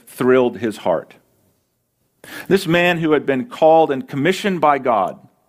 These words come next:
to be a priest, to serve in the temple, to be the go-between, the intermediary between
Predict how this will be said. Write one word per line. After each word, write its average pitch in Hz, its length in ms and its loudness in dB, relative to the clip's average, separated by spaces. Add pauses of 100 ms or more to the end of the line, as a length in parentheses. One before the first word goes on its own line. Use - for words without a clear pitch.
(300)
to 143 80 0
be 156 140 2
a 143 60 4
priest, - 840 -4
to - 120 -10
serve 202 720 2
in 175 160 -8
the 165 80 -6
temple, 139 640 -4 (540)
to 170 120 2
be 196 560 0 (600)
the 135 80 0
go-between, 156 800 0
the 120 80 -4
intermediary 180 920 0
between 147 680 -4